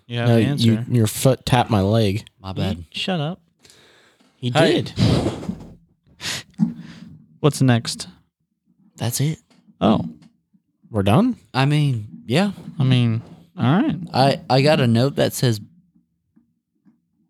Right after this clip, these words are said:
Speaker 3: B S session. If anyone
Speaker 1: I think we
Speaker 3: has
Speaker 1: did that.
Speaker 3: anything to, oh, no, definitely.
Speaker 2: <laughs> Wasn't this whole podcast just bullshit?
Speaker 3: Pretty much.
Speaker 1: Like, yeah. Like, okay.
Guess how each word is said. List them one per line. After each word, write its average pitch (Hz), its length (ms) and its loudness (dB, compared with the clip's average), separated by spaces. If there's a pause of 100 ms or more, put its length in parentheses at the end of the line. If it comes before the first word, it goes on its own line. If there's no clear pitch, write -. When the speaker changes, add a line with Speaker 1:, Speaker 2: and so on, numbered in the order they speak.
(120)
Speaker 3:
B 123 240 -2
S 143 160 -4
session. 165 600 -8 (120)
If 113 220 0
anyone 135 340 2
Speaker 1:
I 139 40 4
think 135 80 4
we - 60 4
Speaker 3:
has 120 100 -4
Speaker 1:
did 143 220 0
that. 127 80 -2
Speaker 3:
anything 147 320 0
to, 131 240 -2
oh, 214 60 2
no, 202 240 2
definitely. 131 640 0 (160)
Speaker 2:
<laughs> - 140 -12
Wasn't 117 200 4
this 151 140 2
whole 131 140 2
podcast 147 640 -2
just 113 200 -2 (220)
bullshit? 156 540 0
Speaker 3:
Pretty 123 720 2
much. - 880 -4 (140)
Speaker 1:
Like, - 260 -10
yeah. 202 240 -8 (840)
Like, 143 140 -12 (400)
okay. 156 240 -12